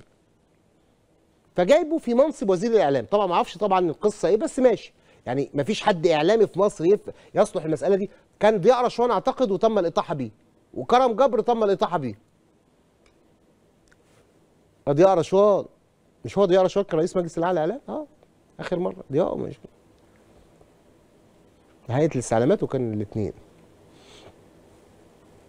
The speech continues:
فالاستاذ خالد عبد العزيز ده، آه،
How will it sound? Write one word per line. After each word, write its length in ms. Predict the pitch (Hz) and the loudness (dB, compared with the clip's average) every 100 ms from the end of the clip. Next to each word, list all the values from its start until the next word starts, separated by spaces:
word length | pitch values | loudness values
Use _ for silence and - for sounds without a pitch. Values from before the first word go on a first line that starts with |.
| - - - - | -20 -14 -14 -14
فالاستاذ 1000 | - 147 165 165 151 151 - 202 160 151 139 | 0 6 6 6 2 -2 2 2 2 0 2
خالد 260 | 175 175 | 2 2
عبد 120 | 156 | 4
العزيز 400 | 131 123 185 240 | 2 0 0 0
ده، 360 | 139 123 175 202 - _ - _ _ | 2 6 6 4 -2 _ -20 _ _
آه، 760 | 120 117 113 110 107 101 98 | 0 4 4 4 4 2 0